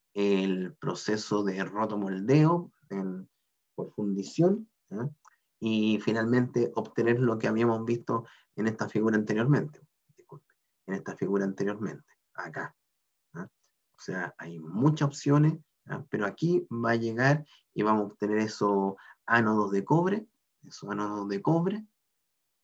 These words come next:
eh, para ser transportado,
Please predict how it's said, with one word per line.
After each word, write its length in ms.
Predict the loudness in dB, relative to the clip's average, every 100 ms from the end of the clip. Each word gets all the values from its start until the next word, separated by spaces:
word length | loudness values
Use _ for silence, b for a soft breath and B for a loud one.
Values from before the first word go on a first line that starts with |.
| _ _
eh, 500 | 0 2 2 0 -2 B B B B _
para 580 | 2 4 4 2 -2 -8 _ _
ser 300 | -2 -2 0
transportado, 1500 | -4 -4 -6 -8 -6 2 4 6 6 4 4 2 2 0